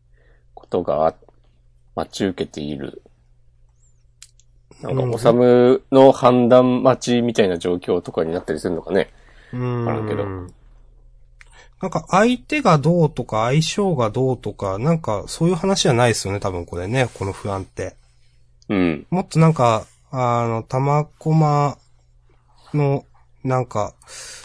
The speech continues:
Speaker 2: なんだろうな、根源的なというか、あの、チーム自身の、なんか、すごい、問題が。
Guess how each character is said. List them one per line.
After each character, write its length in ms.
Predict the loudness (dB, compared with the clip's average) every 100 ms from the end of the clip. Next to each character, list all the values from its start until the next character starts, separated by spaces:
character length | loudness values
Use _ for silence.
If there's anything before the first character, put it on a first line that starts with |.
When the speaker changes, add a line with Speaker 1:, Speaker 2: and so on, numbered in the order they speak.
| -20 _ 0
Speaker 2:
な 140 | 2
ん 40 |
だ 100 | 2
ろ 100 | 0
う 40 | -2
な、 120 | -6 -8 -4
根 120 | -2
源 240 | 2 0
的 220 | 0 -4 -2
な 120 | -2
と 100 | -2
い 80 | -6
う 60 |
か、 300 | -4 -6 -8 -14 _ _ _ _ _ -10
あ 140 | -6
の、 140 | -6 -6
チ 300 | -4 0 2
ー 20 |
ム 340 | 2 0 -6 _ _ -20 _ -20 _ _ -20 -20
自 420 | -12 -4 -2 2
身 120 | 4
の、 200 | 4 4 2
な 160 | 0
ん 60 | 0
か、 240 | -2 -6 -8 _ _ _ _ _ _ _ _ -16
す 160 | -8
ご 200 | -2 -2
い、 160 | -2 -8 -18 _ _ _ _ _ _ -20 -12
問 240 | -4 -2 0
題 180 | -2 -2
が。 180 | -2